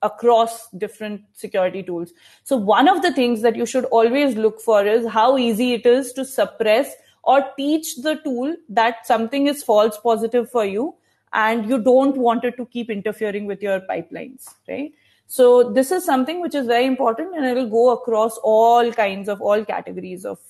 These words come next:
uh, tools which are there. Uh, configurability is one of the things that you should be looking at, uh, specifically of the test or within the test itself, again, to make it more relevant. So if you have a no S Q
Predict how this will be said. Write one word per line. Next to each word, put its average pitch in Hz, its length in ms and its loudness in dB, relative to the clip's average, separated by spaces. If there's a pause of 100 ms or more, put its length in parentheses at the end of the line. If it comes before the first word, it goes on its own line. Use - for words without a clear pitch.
uh, 175 240 -4 (160)
tools 196 320 -12
which 190 160 -12
are - 80 -10
there. - 180 -10 (960)
Uh, 254 360 6
configurability 320 840 -2
is 311 80 -4
one 285 160 0
of 302 140 -4
the 320 80 -6
things 311 220 -6
that 302 120 -4
you 294 120 -6
should 262 240 -8
be 302 100 -6
looking 277 360 -4
at, 330 120 -4 (340)
uh, 220 600 4
specifically 254 640 -4
of 262 240 2
the 262 160 -2
test 262 320 0
or 247 160 2
within 220 340 0
the 277 120 0
test 220 280 -4
itself, 220 460 -8 (160)
again, 233 360 0
to 254 60 -8
make 226 220 -8
it 277 120 -10
more 233 220 0
relevant. 190 540 -6
So 214 80 -4
if 214 100 -8
you 240 80 0
have 233 140 4
a 269 60 4
no 240 180 2
S 254 80 -6
Q 262 140 -4